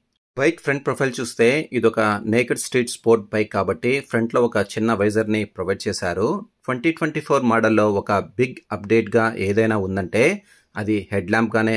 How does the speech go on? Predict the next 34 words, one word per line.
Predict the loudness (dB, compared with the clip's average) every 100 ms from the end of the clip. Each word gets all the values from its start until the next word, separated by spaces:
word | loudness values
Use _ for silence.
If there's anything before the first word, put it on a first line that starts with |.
| -4 -8
చెప్పుకోవచ్చు. | -10 -6 -4 -4 -2 0 0 -2 -12 _ _ -2
ప్రీవియస్ | 2 4 4 2
మోడల్లో | 0 2 4
మనకి | 4 2 0 -2
హాలోజన్ | -2 2 2 2 2
బల్బ్ | 2 2
టైప్ | 2 2 0
హెడ్ | -2
ల్యాంప్ | -2 -2 -4
మరియు | -4 0 -2 -2
బల్బ్ | -6 -4 0
టైప్ | 2 0 -4
టోన్ | -6 -6
సిగ్నల్ | -6 -4 -2
ల్యాంప్స్ | -2 -4 -6
ఉంటే, | -6 -2 0 -2 -10 _ _ _
ట్వంటీ | -2 2 2
ట్వంటీ | 2 -2 0
ఫోర్ | 0 2
మోడల్లో | 2 4 2 2
మనకి | 0 -4 -4
ఎల్ఈడీ | 0 2 2 2
డిఆర్ఎల్ | 4 4 4 2 0
లైట్స్‌తో | -2 -6 -4
పాటు | -4 -2 -2 -2
ఎల్ఈడీ | 0 0 4 2
హెడ్ | 0 0
ల్యాంప్ | 0 -2 -8
మరియు | -8 -4 -4 -6 _
ఎల్ఈడీ | -4 0 0 0 -4 _ _ -6
టోన్ | -4 -4
సిగ్నల్ | -8 -4 -2
ల్యాంప్స్ని | -2 -4 -4 -2 -2 -6 -12
ఇచ్చారు. | -6 -4 -2